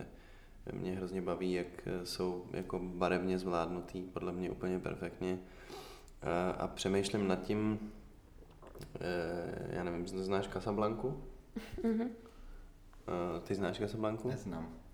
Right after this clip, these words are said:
Speaker 1: Jo. To je takovej, je to
Speaker 3: Znám film Casablanca.
Speaker 1: je to D J z, eh, z labelu Opak Disu.
Speaker 3: Mhm.
Speaker 1: A zároveň, eh, teďkon začal dělat umění, který
Speaker 2: Tetuje dlouho už docela.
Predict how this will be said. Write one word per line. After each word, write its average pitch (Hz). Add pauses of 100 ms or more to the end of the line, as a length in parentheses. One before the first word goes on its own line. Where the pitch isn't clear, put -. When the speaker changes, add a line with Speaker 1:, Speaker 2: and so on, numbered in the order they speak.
(180)
Speaker 1:
Jo. 101 (840)
To 101
je 104
takovej, 90
je 80
to -
Speaker 3:
Znám 98
film 107
Casablanca. 95
Speaker 1:
je 98
to 95
D 104 (180)
J 98
z, -
eh, 87
z 92
labelu 92
Opak 87
Disu. - (360)
Speaker 3:
Mhm. 95 (500)
Speaker 1:
A 87 (120)
zároveň, 92 (100)
eh, 82
teďkon 87
začal 85
dělat 87
umění, 87 (160)
který -
Speaker 2:
Tetuje 233
dlouho 220
už 214
docela. 226